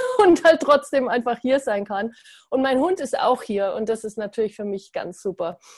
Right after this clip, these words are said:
Und dem macht es hier totalen Spaß und ich habe mir jetzt hier so eine Kle-, so ein kleines Deck, äh, hingebaut an den Trailer. Mit, das ist überdacht und hat Fliegengitter und da kann man jetzt draußen sitzen, wenn es, wenn halt abends die Brise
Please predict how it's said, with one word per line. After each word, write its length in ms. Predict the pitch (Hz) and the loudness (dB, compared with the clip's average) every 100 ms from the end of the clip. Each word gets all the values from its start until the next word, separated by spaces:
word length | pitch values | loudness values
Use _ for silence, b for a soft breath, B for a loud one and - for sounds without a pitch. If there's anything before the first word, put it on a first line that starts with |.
| b b | b b
Und 180 | 220 214 | 0 4
dem 120 | 233 | 4
macht 240 | 226 - 233 | 2 0 -4
es 100 | - | 2
hier 180 | 233 | 2
totalen 520 | 220 226 - 214 220 214 | 4 0 0 2 2 0
Spaß 580 | - 214 202 214 220 | -2 2 4 4 2
und 180 | - 214 | -2 -4
ich 140 | 214 226 | -4 -6
habe 160 | 208 | -6
mir 120 | 214 | -4
jetzt 200 | 214 208 | -4 -4
hier 140 | - 208 | -6 -4
so 80 | 208 | -2
eine 160 | 208 | -4
Kle-, 280 | 202 208 185 | -2 -2 0
so 100 | 196 | -2
ein 80 | 214 | -2
kleines 440 | 208 202 196 190 - | 0 0 0 -2 -2
Deck, 280 | 208 - B B B B - | -2 -4 B B B B 0
äh, 340 | 202 202 196 | 4 6 4
hingebaut 640 | 208 240 220 220 208 208 | 4 4 2 2 4 2
an 180 | - 208 | 2 0
den 180 | 214 208 | 0 -2
Trailer. 360 | - 214 214 208 | -2 -2 0 0
Mit, 260 | 202 - | -4 -4
das 140 | 208 226 | -6 -4
ist 120 | 214 | -4
überdacht 640 | - 214 202 196 202 - 208 | -2 -2 0 2 0 -2 -6
und 160 | 196 | -4
hat 120 | 208 - | -6 -8
Fliegengitter 800 | - 240 214 202 208 202 208 196 | -4 -2 0 2 0 2 2 2
und 400 | 196 202 196 - | 0 -2 -4 -2
da 320 | 202 202 196 196 B B _ | 2 4 2 0 B B _
kann 160 | 220 226 | -4 0
man 140 | 208 | 0
jetzt 200 | 202 - | 0 -4
draußen 420 | - 180 196 226 190 | 0 2 2 -2 -2
sitzen, 580 | 202 190 - 208 202 | -2 -4 -4 -4 0
wenn 180 | 196 196 | 0 0
es, 240 | 196 190 - | -4 -6 -8
wenn 280 | 190 196 196 | -4 -4 -2
halt 200 | 196 190 | -2 -2
abends 400 | - 185 196 - | -2 -4 -6 -8
die 100 | 208 | -10
Brise 540 | 190 226 202 208 196 | -2 0 0 0 -2